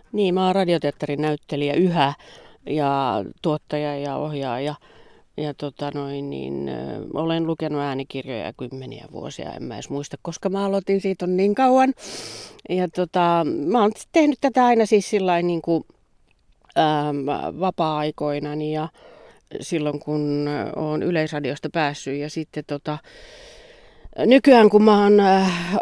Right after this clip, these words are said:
varhennetulla osa-aikaeläkkeellä, niin mä ehdin enemmän, niin tota, mä, nyt mä oon tehnyt tätä aika, aika paljon. Varsinkin kun tää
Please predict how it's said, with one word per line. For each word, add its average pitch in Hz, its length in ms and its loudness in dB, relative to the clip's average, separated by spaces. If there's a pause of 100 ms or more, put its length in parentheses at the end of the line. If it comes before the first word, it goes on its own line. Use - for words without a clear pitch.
(460)
varhennetulla 185 720 4
osa-aikaeläkkeellä, 156 1400 -2
niin 151 100 -10
mä 151 120 -10
ehdin 151 280 -6
enemmän, 151 600 -6
niin 185 280 -6
tota, 165 340 -12
mä, - 160 -10
nyt - 160 -4
mä 160 100 -2
oon 151 100 -4
tehnyt 151 260 -10
tätä - 200 -8
aika, - 320 -8 (120)
aika 190 340 0
paljon. 160 440 -8
Varsinkin 175 440 -2
kun 175 140 -2
tää 160 240 0